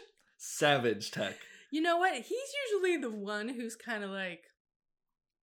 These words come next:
Speaker 2: not in the fray. You know what I
Speaker 1: Uh-huh.
Speaker 2: mean?
Speaker 1: Yep.
Speaker 2: He's the tech dude.
Speaker 1: Mm-hmm.
Speaker 2: He's flying the ship, or he's, um, you know,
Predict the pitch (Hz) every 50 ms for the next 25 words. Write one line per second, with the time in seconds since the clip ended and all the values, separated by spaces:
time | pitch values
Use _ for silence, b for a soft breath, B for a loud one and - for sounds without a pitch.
0 | _ _ _ _ _ _ _ _ _ _ _ _ _ _ _ _ _ _ _ _
1 | - 220 226 233 233 208 202 208 208 196 185 180 - - - - 101 - - -
2 | 240 _ - 214 226 233 233 226 220 220 220 220 220 214 220 233 262 233 - _
3 | _ _ _ _ _ _ _ - 127 127 131 123 - - _ _ _ _ - 269
4 | 269 233 277 277 - 330 302 302 - - 160 147 - - - _ _ _ _ _
5 | _ _ _ _ - 123 123 139 156 160 160 254 247 247 240 214 - - 233 240
6 | 240 233 220 220 220 - 269 247 160 - - - - - 190 - - 208 214 208
7 | 208 214 214 202 196 - - - - _ _ _ _ _ _ _ _ _ _ _
8 | - 214 202 185 185 185 180 180 175 175 180 185 - _ _ _ _ _ _ _
9 | _ _ _ _ _ _ _ _ - 262 214 196 170 165 165 175 180